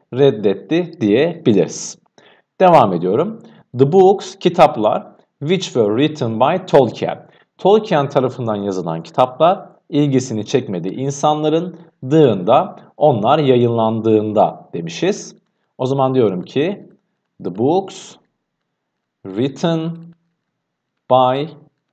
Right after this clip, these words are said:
Tolkien did not attract the attention of the people ya da attract the people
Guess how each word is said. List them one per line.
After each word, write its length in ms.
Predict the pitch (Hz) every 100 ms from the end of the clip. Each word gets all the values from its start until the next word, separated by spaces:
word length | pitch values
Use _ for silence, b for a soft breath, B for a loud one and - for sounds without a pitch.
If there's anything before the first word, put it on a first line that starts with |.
| _ _ _ _ _
Tolkien 880 | - 143 107 - 90 98 160 196 - _ _ _ _ _ _ _ _ _ -
did 180 | 156 151
not 200 | 120 117
attract 460 | 117 - 104 -
the 80 | 131
attention 460 | 120 117 90 - 92
of 200 | 92 -
the 120 | 92
people 320 | 151 151 156
ya 100 | 113
da 60 | 92
attract 440 | 90 - 87 -
the 120 | 87
people 640 | - 156 156 165 165 -